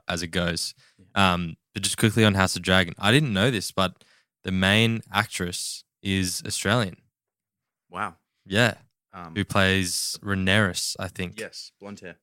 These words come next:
Speaker 1: Yeah.
Speaker 3: Wow,
Speaker 1: Um,
Speaker 3: Australian.
Speaker 1: which is awesome.
Speaker 3: Not
Speaker 1: But
Speaker 3: surprising. She's a good, good sort, <laughs> as all Australians are.
Speaker 1: <laughs> Yeah,
Speaker 2: Nice
Speaker 1: if you
Speaker 2: plug.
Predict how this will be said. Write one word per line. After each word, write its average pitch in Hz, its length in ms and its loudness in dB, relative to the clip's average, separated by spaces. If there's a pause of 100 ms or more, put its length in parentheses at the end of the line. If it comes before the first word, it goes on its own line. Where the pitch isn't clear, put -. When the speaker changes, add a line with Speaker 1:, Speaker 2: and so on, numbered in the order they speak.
(140)
Speaker 1:
Yeah. 98 300 -2 (260)
Speaker 3:
Wow, 90 140 -6
Speaker 1:
Um, 101 300 2
Speaker 3:
Australian. 107 360 -4
Speaker 1:
which - 220 -6
is 95 380 -4
awesome. 90 520 -4
Speaker 3:
Not 101 140 -16
Speaker 1:
But 98 160 4
Speaker 3:
surprising. 98 300 -6
She's 92 180 -20
a 92 40 -20
good, - 140 -20 (320)
good - 120 -18
sort, 135 320 -8 (380)
<laughs> - 1300 -10
as 95 120 -14
all 101 120 -10
Australians 98 500 -8
are. 113 200 -8 (160)
Speaker 1:
<laughs> - 200 -6
Yeah, - 840 4 (360)
Speaker 2:
Nice 110 140 6
Speaker 1:
if 156 160 8
you - 60 4
Speaker 2:
plug. - 40 10